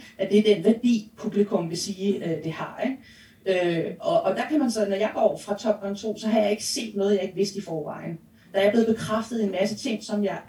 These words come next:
allerede vidste, min kultur ville sige til mig var vigtigt, ikke? Øh, og hvordan kan jeg, hvordan kan vi, hvordan kan vi snakke om noget andet så? Hvordan kan vi komme til at se noget andet, som ikke findes i forvejen? Og nu behøver vi ikke lige at sammenligne det med Top Gun, men det var,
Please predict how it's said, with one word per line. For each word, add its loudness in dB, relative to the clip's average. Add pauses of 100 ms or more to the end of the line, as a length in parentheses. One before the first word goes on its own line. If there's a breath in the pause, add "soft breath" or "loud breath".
allerede 4
vidste, -2
min -2
kultur 0
ville -2
sige -8
til -4
mig -4
var 0
vigtigt, -8
ikke? -2
Øh, 2 (120)
og 2
hvordan 4
kan 0
jeg, -4
hvordan -2
kan -6
vi, -2
hvordan 4
kan -6
vi -4
snakke -2
om 0
noget 0
andet 0
så? -10
Hvordan -4
kan -4
vi -4
komme 0
til -2
at 2
se -4
noget 2
andet, 0 (560)
som 0
ikke 2
findes 0
i 0
forvejen? -2
Og -6
nu -6
behøver -6
vi -2
ikke -8
lige -4
at 0
sammenligne -6
det -6
med -8
Top -4
Gun, -4
men -10
det -12
var, -4